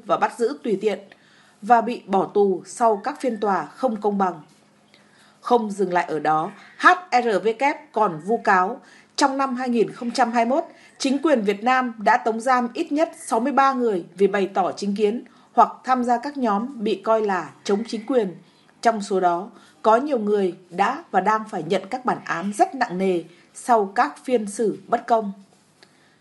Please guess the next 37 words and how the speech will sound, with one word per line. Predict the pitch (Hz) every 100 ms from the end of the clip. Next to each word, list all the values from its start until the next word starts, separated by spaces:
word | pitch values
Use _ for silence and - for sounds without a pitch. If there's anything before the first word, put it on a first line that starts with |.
| _ _ _ _
Tuy | 262 226
nhiên, | 214 226 208 202 - -
những | 247 320
người | 330 262
bày | 202 220
tỏ | 226 196
chính | - 214
kiến | 233 220 269 - -
hay | - 240
những | 220 240 285
nhà | 247
hoạt | 196 175
động | - -
nhân | 190 214
quyền, | 214 202 170 - _ -
theo | 233 196
cách | 285 -
gọi | 226 -
của | 175
tổ | 160 147
chức | 208 285
này, | 214 180 151 - - -
thực | 294 -
chất | 320 - - -
là | 202
các | 262 285
đối | 226
tượng | 220 277 - -
chống | - 214
phá, | 214 190 190 254 - 196
vi | 220
phạm | 214 208 - -
pháp | 269 -
luật | 220 196 -
Việt | 180
Nam | 208 226 202 202
như | 233 240